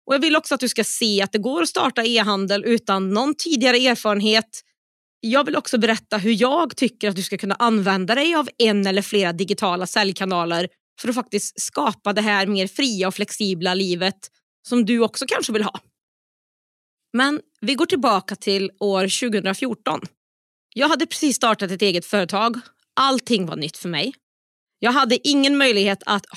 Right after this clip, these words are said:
ha det här företaget vid sidan av ett fast jobb vid min uppstart. Så man kan väl säga att det blev en ganska hård uppstart och jag behövde hitta uppdrag och intäkter direkt. Men det gick helt okej och jag kunde faktiskt leva på mitt företag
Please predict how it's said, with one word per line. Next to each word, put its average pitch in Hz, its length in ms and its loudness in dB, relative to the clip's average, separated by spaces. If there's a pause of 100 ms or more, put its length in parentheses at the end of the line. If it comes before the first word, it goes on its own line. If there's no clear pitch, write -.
ha 190 280 4
det 180 100 -2
här 180 260 0
företaget 190 520 -4
vid 214 100 -4
sidan 214 380 -2
av 320 80 -4
ett 403 100 -6
fast - 340 -2
jobb 175 380 -4
vid 233 340 0
min 214 160 4
uppstart. - 640 -6 (440)
Så 285 260 2 (460)
man 262 100 0
kan 294 120 0
väl 302 80 -4
säga - 100 0
att - 60 -4
det 240 80 0
blev 220 160 4
en 214 100 0
ganska 208 440 0 (300)
hård 220 440 4
uppstart - 680 0
och 208 260 0
jag 311 200 -4
behövde 330 240 0
hitta 185 640 0
uppdrag 185 600 0 (260)
och 233 100 -2 (100)
intäkter 196 800 0
direkt. 190 540 -4 (720)
Men 294 160 2 (300)
det 294 80 2
gick 320 240 0
helt 208 200 2
okej 214 320 0 (240)
och 247 120 4
jag 247 120 2
kunde 330 160 2
faktiskt 233 300 -6
leva 226 360 4
på 294 100 -8
mitt 269 180 2
företag 196 500 0